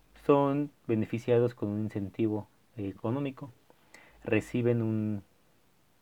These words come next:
un, un bono que no pude concretar, eh, este, cu-, la cantidad exacta porque unos me decían, "No, pues que son como ochocientos, no, que son como mil pesos", no, pues, ya no supe cuánto. Lo que todos coincidieron,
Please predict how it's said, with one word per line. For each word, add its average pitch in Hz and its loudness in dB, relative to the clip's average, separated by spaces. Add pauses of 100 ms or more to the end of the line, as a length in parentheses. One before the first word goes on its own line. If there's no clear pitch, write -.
(140)
un, 110 -4
un 123 0
bono 107 -2 (880)
que 98 2 (400)
no 139 0
pude 143 4
concretar, 107 -2 (560)
eh, 95 -4
este, - -8
cu-, - -4
la 104 6
cantidad 98 2
exacta 107 2
porque - 0
unos 107 -2
me 95 -2
decían, 101 -2 (500)
"No, 131 -4
pues - -8
que - -8
son 104 -6
como 95 -6
ochocientos, 95 -8
no, 135 -6
que 117 -10
son 113 -2
como 104 0
mil 95 -4
pesos", 90 -6
no, 113 -8
pues, - -20 (320)
ya 151 4
no 165 2
supe 120 -2
cuánto. 120 2 (400)
Lo 123 0
que - 4
todos 170 4
coincidieron, 131 4